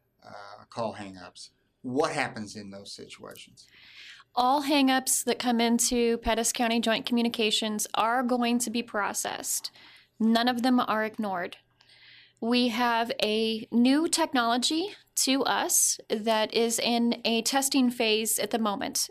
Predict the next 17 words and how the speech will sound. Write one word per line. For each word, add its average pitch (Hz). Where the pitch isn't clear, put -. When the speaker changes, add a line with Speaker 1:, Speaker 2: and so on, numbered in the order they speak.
Speaker 2:
It 208
is 214
not 226
formally 240
launched 220
yet, 320
but 226
we 247
are 233
starting 233
to 233
text 247
back 233
the 240
cell 269
phones 190
that 247